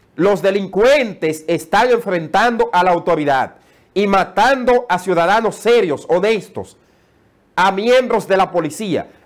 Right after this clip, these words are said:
a miembros del ejército, a oficiales,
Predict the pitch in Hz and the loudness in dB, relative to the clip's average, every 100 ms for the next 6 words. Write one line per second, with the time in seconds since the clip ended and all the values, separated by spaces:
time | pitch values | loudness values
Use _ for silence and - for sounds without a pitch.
0 | - 190 202 247 240 233 170 170 156 202 | -2 -2 0 0 2 0 0 -2 0 0
1 | 175 - 92 98 92 _ - 202 226 - | 0 -6 -12 -10 -10 _ 0 2 2 0
2 | 190 208 269 254 127 - | -8 0 2 2 -2 -12